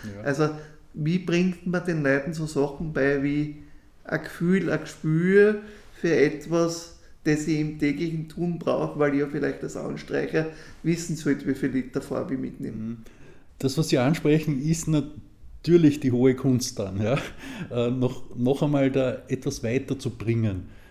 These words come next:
Speaker 1: Wir versuchen im Vorfeld schon möglichst zu erkennen, wofür ist ein Jugendlicher geeignet. Also, dass dieses Erlebnis des Schweißens gar nicht einmal eintritt. Ja? Weil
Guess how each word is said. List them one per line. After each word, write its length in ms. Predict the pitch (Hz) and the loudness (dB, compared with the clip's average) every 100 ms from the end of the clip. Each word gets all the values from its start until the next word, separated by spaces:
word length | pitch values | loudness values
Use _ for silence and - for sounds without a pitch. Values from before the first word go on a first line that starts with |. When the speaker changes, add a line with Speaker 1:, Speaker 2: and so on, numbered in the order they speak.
| - - | -16 -6
Speaker 1:
Wir 140 | 127 | -2
versuchen 800 | 156 - 131 175 185 190 180 - - - - - - - | -2 2 2 2 4 4 2 -2 -16 -20 -20 -20 -20 -6
im 140 | 143 127 | -2 -2
Vorfeld 680 | - 117 143 165 160 151 143 | 0 2 2 2 0 -2 -2
schon 160 | 147 | 0
möglichst 800 | 123 127 180 175 175 165 - - - - - - - - - | 4 4 4 2 0 -2 -10 -14 -20 -20 -20 -20 -20 -20 -14
zu 120 | - 143 | -4 -2
erkennen, 680 | 131 - 120 147 170 165 | -2 -2 0 2 2 2
wofür 340 | 131 143 151 143 | 2 0 0 0
ist 120 | 151 | 0
ein 120 | 139 | 2
Jugendlicher 360 | 131 151 127 131 | 2 0 -2 -2
geeignet. 580 | 113 110 110 95 80 - - - - | -2 -2 -2 -4 -6 -14 -20 -20 -10
Also, 160 | 123 123 | -6 -4
dass 240 | 139 - | -4 -4
dieses 540 | 139 202 202 - - - - - | 0 2 4 2 -2 -16 -20 -6
Erlebnis 840 | 117 110 123 185 160 123 - - | -2 2 4 4 4 2 2 -6
des 120 | 127 | -6
Schweißens 580 | - - 104 156 - 110 | -6 -4 -2 -2 -2 -6
gar 100 | 127 | -2
nicht 120 | 127 | 0
einmal 160 | 131 110 | 0 0
eintritt. 500 | 117 120 92 87 - - - - | -2 -2 -4 -6 -10 -20 -20 -14
Ja? 200 | 101 120 - - - - | -8 -8 -10 -20 -16 -6
Weil 240 | 123 120 | -4 -4